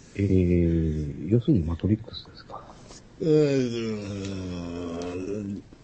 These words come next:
Speaker 2: いや、単純にその、えっと、アプリケーションの内部の話ですね。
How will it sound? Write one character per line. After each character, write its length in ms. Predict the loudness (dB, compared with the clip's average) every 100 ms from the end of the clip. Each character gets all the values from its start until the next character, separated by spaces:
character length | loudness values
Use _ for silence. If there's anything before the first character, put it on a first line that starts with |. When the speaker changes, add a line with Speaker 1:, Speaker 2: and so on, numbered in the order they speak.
| -8
Speaker 2:
い 40 | -2
や、 180 | -2 -2 -14 0
単 180 | 4 4
純 140 | 4
に 140 | 4 4
そ 140 | 4
の、 480 | 2 4 4 2 0 -6 -18 -10
え 220 | 0 0 0
っ 40 |
と、 240 | 0 -2 -2
ア 40 |
プ 100 | 2
リ 100 | 2
ケ 120 | 4
ー 20 | 4
シ 140 | 4
ョ 20 |
ン 60 | 2
の 120 | 4
内 220 | 4 4
部 80 | 4
の 80 | -2
話 340 | -4 -8 -8
で 60 | -10
す 160 | -8
ね。 100 | -8